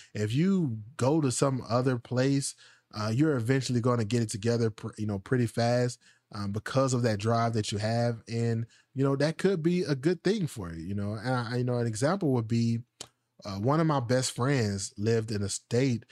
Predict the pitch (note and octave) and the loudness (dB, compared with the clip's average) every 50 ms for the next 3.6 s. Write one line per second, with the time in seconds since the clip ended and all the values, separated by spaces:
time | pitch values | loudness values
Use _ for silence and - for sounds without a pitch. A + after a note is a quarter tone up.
0 | - - - - _ - - G#2 G#2 G2+ G2 G2 G2 G2 G2 F#2+ F#2+ A2+ A2+ A2 | -20 -20 -20 -20 _ -16 -12 -8 -6 -6 -6 -6 -6 -6 -6 -6 -4 0 0 0
1 | G2+ F#2 F#2+ A2+ B2 C#3+ D3+ D3+ C#3 - - C3+ C3 C3 B2+ B2+ B2 - - - | 0 0 0 0 2 2 2 2 0 0 0 0 2 2 2 2 0 0 0 0
2 | B2+ C3 B2+ A2 F#2+ F#2 F2+ F#2+ - - - - _ _ _ A#2 A2+ A2+ A#2 A2+ | 2 2 2 0 0 -4 -6 -10 -12 -18 -20 -20 _ _ _ -2 0 2 2 2
3 | A2+ A2 A2 G#2 G2+ - E3+ E3+ D#3+ G3+ G3+ G3 | 2 2 0 -2 0 0 0 2 2 2 0 0